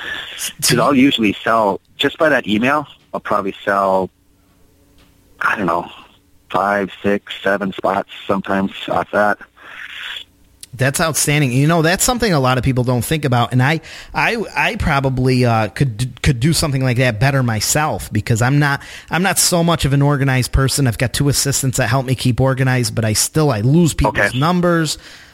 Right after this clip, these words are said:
Speaker 2: I lo-, and that's amazing. So right before you're gonna put the card out, you send out this,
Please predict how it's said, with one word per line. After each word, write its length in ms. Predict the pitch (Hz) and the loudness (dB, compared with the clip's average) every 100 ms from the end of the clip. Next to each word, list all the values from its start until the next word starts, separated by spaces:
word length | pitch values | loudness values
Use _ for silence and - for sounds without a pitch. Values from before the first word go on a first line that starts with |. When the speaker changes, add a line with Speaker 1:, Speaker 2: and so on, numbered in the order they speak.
| - | -6
Speaker 2:
I 140 | 123 | 0
lo-, 200 | 131 143 | 2 2
and 160 | - 131 | 2 0
that's 220 | 151 - | 2 0
amazing. 320 | 156 151 170 | 0 0 0
So 160 | - 139 | 0 0
right 180 | 135 170 | 2 0
before 280 | 185 196 180 | -2 0 2
you're 120 | 160 | 2
gonna 160 | 160 | 0
put 160 | 143 147 | 0 -2
the 60 | 123 | -2
card 280 | - 196 151 | 0 2 2
out, 160 | 117 | 0
you 80 | 120 | 0
send 300 | 117 147 135 | 0 0 0
out 180 | 123 - | 0 0
this, 380 | 120 104 - | -2 -2 -4